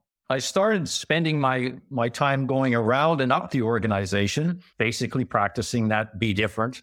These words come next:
sort of mantra, looking for things to change at a very sim-, simple level. Like, I am not an academic guy. I don't believe in it. The textbooks can solve the problems of business, irrespective of the fact that people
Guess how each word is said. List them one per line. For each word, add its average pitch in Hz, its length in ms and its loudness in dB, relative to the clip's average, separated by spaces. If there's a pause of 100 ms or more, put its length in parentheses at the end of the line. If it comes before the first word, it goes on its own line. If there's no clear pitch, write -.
sort 117 240 0
of 101 100 -4
mantra, 120 640 0
looking 117 320 2
for 107 140 -2
things 107 380 0
to 95 80 -12
change 95 500 0 (180)
at 123 140 2
a 123 40 2
very 127 220 0
sim-, 117 400 0
simple 170 400 0
level. 131 320 2
Like, 95 160 -2
I 123 140 4
am 120 160 2
not 135 400 2
an 117 100 0
academic 113 640 -2
guy. 113 220 2
I 117 60 0
don't 113 260 0
believe 110 400 -2
in 95 180 -2 (300)
it. 104 240 0
The 104 80 0
textbooks - 640 -4
can 101 120 -2
solve 113 380 0
the - 140 -20
problems 107 400 2
of 85 100 -8
business, 117 560 -2 (100)
irrespective 104 600 -4
of 95 120 -8
the 92 80 -12
fact 104 300 0
that - 160 -16
people 95 400 -6